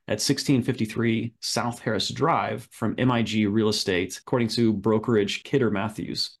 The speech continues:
It had funded the purchase with a twenty-seven point nine eight million Fannie Mae loan from M and T Realty Corp. Trails at Harris was built in nineteen eighty-three and has units with one or two bedrooms, each that carry monthly rents starting at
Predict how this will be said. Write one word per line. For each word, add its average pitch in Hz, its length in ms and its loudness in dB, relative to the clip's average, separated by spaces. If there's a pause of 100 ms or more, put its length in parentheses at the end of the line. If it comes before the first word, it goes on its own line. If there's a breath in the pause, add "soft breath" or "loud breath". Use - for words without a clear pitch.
(200)
It 98 100 2
had 131 160 0
funded 180 360 2
the 123 40 2
purchase 123 480 -2
with 107 320 0
a 101 340 2 (120)
twenty-seven 131 500 2
point 120 280 0
nine 107 240 0
eight 107 280 -2
million 98 400 0
Fannie 117 280 0
Mae 90 180 2
loan 110 480 0
from - 260 -6
M 120 140 2
and 117 100 4
T 113 220 0
Realty 87 420 -2
Corp. - 400 -4 (120)
Trails 147 360 2
at - 160 -2 (120)
Harris 123 340 0
was 98 140 -6
built 101 340 -2
in 110 180 -6
nineteen 104 300 -2
eighty-three 117 720 0 (420 loud breath)
and 113 140 0
has 110 360 -2
units 127 400 0
with 107 360 -2
one 123 200 -2
or 117 60 2
two 117 160 0
bedrooms, 107 800 -2
each 113 240 0
that - 160 0
carry 113 240 0
monthly 120 320 2
rents 98 560 0
starting 92 640 -2
at 87 280 -4